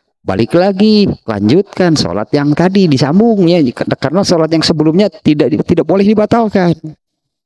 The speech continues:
Dengan catatan tidak berbicara. Kalau bicara,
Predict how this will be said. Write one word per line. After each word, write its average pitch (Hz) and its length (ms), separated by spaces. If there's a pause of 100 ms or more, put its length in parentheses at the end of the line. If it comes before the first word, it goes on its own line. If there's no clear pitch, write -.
(1800)
Dengan 123 320
catatan 143 800 (160)
tidak 127 480
berbicara. 117 960 (1300)
Kalau 123 160
bicara, 180 480